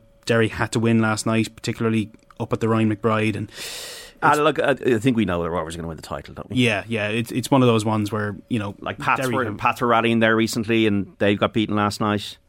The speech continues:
Speaker 1: Mm-hmm.
Speaker 2: It seems to me that, that Rovers have it, um, but I might be wrong.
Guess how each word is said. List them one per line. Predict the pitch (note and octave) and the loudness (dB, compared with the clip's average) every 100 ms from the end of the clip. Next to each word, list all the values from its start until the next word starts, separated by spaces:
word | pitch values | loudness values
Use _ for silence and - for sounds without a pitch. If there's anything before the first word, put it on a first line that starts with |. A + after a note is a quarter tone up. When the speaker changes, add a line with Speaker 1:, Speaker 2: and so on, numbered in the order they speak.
| - | -12
Speaker 1:
Mm-hmm. | A2 A2 - - | -10 -10 -16 -20
Speaker 2:
It | - | -10
seems | A2 F#2+ | -6 -6
to | - | -4
me | F2 E2 | -4 -4
that, | D2+ - - | -6 -12 -14
that | - | -12
Rovers | D#2 D2+ - | -8 -8 -8
have | - D#2+ | -8 -8
it, | - - _ - _ _ _ - | -10 -16 _ -20 _ _ _ -12
um, | - D#2+ D2+ | -6 -4 -4
but | D2+ - | -4 -4
I | |
might | E2+ D#2 | -4 -4
be | |
wrong. | D#2+ D#2 D#2 | -6 -4 -6